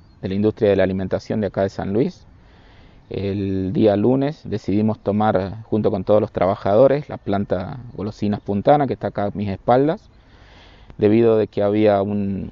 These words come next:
un problema con el tema del pago de los sueldos,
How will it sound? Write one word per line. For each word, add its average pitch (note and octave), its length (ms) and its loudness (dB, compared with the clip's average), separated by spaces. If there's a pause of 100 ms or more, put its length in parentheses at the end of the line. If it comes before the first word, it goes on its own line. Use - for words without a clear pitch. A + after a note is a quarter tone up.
un G#2+ 140 -6
problema G#2+ 460 2
con G2 160 -6
el F#2+ 100 -8
tema G#2 260 0
del F#2+ 200 -4
pago G#2 320 4
de G2 100 -2
los G2 140 -10
sueldos, B2+ 580 0